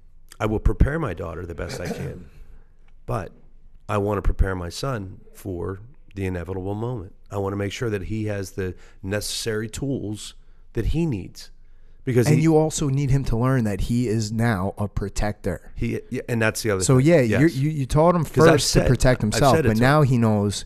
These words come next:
Speaker 1: Yeah.
Speaker 2: he is a protect-, we've talked about it. He's a sheepdog.
Speaker 1: Yeah.
Speaker 2: Why? Why do you need a sheepdog?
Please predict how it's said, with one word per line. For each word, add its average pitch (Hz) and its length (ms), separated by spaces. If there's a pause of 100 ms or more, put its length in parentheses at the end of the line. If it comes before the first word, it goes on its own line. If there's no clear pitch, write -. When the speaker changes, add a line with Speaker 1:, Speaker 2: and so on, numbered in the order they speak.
Speaker 1:
Yeah. 101 240
Speaker 2:
he 123 220
is 120 160
a 117 60
protect-, 113 500 (320)
we've 147 160
talked 175 300
about 95 160
it. 107 60
He's 143 140
a 143 60
sheepdog. - 720
Speaker 1:
Yeah. 87 180 (520)
Speaker 2:
Why? 117 400
Why 104 200
do 139 80
you 139 60
need 147 160
a - 20
sheepdog? - 580